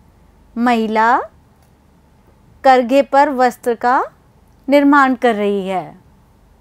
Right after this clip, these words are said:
करघे या तो हस्त प्रचलित होते हैं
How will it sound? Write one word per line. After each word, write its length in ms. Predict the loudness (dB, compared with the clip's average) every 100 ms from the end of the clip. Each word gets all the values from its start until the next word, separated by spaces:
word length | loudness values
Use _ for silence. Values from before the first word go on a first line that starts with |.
| _ _ _ _ _ _ -2
करघे 600 | 0 0 2 2 2 0 -6 -20 _ _ _ _ _ _ _ _ _ -4
या 240 | 0 0
तो 420 | 0 -2 -2 -4 -12 _ _ _ _ _ _ _ _ _ -2
हस्त 320 | -2 -2 -12
प्रचलित 580 | -2 -2 -2 -6 -4 -4
होते 280 | -6 -2 -2
हैं 300 | 0 -2